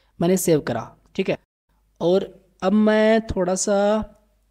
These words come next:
इसको ऊपर लेके चलता हूँ, सब कुछ क्लीन करता हूँ और अपनी फाइल को रन करता हूँ।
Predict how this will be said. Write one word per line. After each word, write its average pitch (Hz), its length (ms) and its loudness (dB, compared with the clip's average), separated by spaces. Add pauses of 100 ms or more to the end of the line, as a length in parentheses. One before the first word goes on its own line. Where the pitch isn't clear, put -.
(480)
इसको 175 260 -6
ऊपर 170 200 -6
लेके 190 180 -6
चलता 185 260 -8
हूँ, 226 100 -4 (400)
सब - 200 -6
कुछ 214 160 -2
क्लीन 208 280 2
करता 208 260 0
हूँ 240 160 2 (400)
और 180 120 -2
अपनी 185 260 2
फाइल 180 280 -4
को 185 80 0
रन 165 180 2
करता - 280 -6
हूँ। 117 160 -8